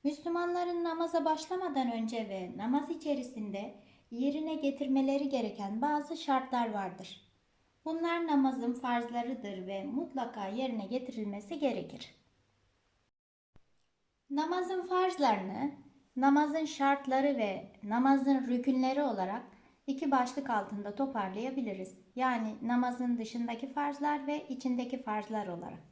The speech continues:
Dışındakiler, yani namazın şartları, hadesten taharet, namaz kılmadan önce abdest almak, necasetten taharet, namaz kılınacak yerin ve elbiselerin temiz olmasını sağlamak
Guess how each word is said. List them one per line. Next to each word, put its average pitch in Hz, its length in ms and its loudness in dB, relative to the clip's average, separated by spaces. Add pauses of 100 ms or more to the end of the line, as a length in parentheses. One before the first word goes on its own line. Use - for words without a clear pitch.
(1200)
Dışındakiler, 339 760 4 (260)
yani 254 400 4
namazın 262 400 4
şartları, 247 800 0 (360)
hadesten 262 600 2
taharet, 190 600 -6 (440)
namaz 262 400 2
kılmadan 240 460 2
önce 190 280 -4
abdest 226 500 -2
almak, 175 480 -4 (480)
necasetten 262 840 4
taharet, 185 640 -6 (340)
namaz 269 400 4
kılınacak 277 580 4
yerin 320 360 0
ve 330 60 -2
elbiselerin 269 840 2
temiz 254 300 2
olmasını 208 500 -2
sağlamak 185 720 -6